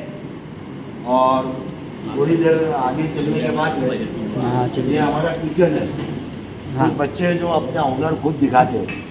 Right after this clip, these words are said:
Speaker 1: कोई
Speaker 2: हम्म।
Speaker 1: chicken साफ करता है, तो कोई वहाँ पे rice बनाता है,
Speaker 2: ओके।
Speaker 1: तो कोई वहाँ पे चाय बनाता है,
Speaker 2: ओके।
Speaker 1: ठीक है। ये मेरा किचन है,
Speaker 2: हाँ।
Speaker 1: जो हम लोग मिलके सब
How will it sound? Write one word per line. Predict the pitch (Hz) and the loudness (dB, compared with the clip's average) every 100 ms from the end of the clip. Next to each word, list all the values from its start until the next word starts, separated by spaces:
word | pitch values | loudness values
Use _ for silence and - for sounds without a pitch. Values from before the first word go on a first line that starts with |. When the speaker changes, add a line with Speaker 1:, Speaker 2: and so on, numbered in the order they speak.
| - - - | -14 -14 0
Speaker 1:
कोई | 160 | 10
Speaker 2:
हम्म। | 156 | 10
Speaker 1:
chicken | 113 147 160 | 10 2 0
साफ | 160 165 160 160 | 4 6 6 4
करता | 147 160 | 0 4
है, | 156 165 - - - - - - - - - - - - - | 4 2 -4 -12 -12 -10 -12 -12 -12 -12 -12 -14 -12 -12 -2
तो | 151 | 0
कोई | 160 | 2
वहाँ | 165 160 165 | 4 4 4
पे | |
rice | 160 147 151 | 4 4 2
बनाता | 139 127 110 - | 2 0 0 -4
है, | - - 143 | -8 2 8
Speaker 2:
ओके। | 156 139 - - - | 10 8 4 -10 -4
Speaker 1:
तो | 151 | -2
कोई | 170 175 | 0 2
वहाँ | 165 | 2
पे | 170 175 175 | 2 0 0
चाय | 151 147 | 2 2
बनाता | 131 117 104 98 | 0 -2 -4 -6
है, | - - - - - - - | -8 -10 -12 -12 -6 -6 6
Speaker 2:
ओके। | 151 | 6
Speaker 1:
ठीक | 139 175 | 8 6
है। | 156 | 6
ये | 147 165 | 6 6
मेरा | 165 | 6
किचन | 165 160 143 151 | 4 2 4 4
है, | 117 90 - - - | 4 0 -6 -10 6
Speaker 2:
हाँ। | 156 | 6
Speaker 1:
जो | 147 | 6
हम | 139 160 | 4 4
लोग | 160 | 2
मिलके | 151 156 170 | 0 0 0
सब | - 170 - | 2 0 -2